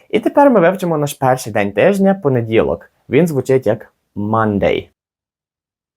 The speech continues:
Monday. Скажіть, понеділок. Monday. Так, я знаю, що після літери М іде О, але це не Monday, а Monday.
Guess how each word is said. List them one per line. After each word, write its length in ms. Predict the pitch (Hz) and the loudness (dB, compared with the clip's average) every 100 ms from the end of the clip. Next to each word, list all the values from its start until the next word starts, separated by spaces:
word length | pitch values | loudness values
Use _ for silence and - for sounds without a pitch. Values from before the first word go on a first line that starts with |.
| _ _ _ _ _ _ _ | _ _ _ _ _ _ _
Monday. 1160 | 107 107 107 110 107 104 104 101 95 92 69 - _ _ _ _ _ _ _ _ _ - | -2 2 2 2 2 0 0 -2 0 0 0 -6 _ _ _ _ _ _ _ _ _ -14
Скажіть, 440 | - 113 101 - | -2 0 0 -2
понеділок. 720 | - 113 113 117 87 - - _ _ _ _ _ _ _ _ _ _ _ _ _ _ _ _ _ _ _ _ _ - | -4 -2 0 2 0 -2 -10 _ _ _ _ _ _ _ _ _ _ _ _ _ _ _ _ _ _ _ _ _ -4
Monday. 680 | 104 110 104 92 82 - - _ - _ | 0 2 2 2 0 -2 -10 _ -20 _
Так, 280 | 127 214 226 | 0 0 0
я 80 | 170 | -2
знаю, 280 | 131 151 | -2 -4
що 160 | 175 143 | -4 -8
після 240 | 143 135 | -8 -4
літери 420 | 135 139 131 123 - | -4 -2 0 0 0
М 280 | 95 156 - | -2 -2 -4
іде 300 | 113 113 - | -2 -2 0
О, 300 | 92 98 185 | 2 2 2
але 180 | - 110 | 0 0
це 140 | 110 113 | 0 -2
не 100 | 101 | -2
Monday, 760 | 104 139 196 180 92 90 160 _ | 0 2 2 0 -2 -2 -2 _
а 220 | 107 110 - - | -8 -6 -10 -10
Monday. 760 | 98 104 110 104 92 80 53 | -4 0 0 2 2 0 -2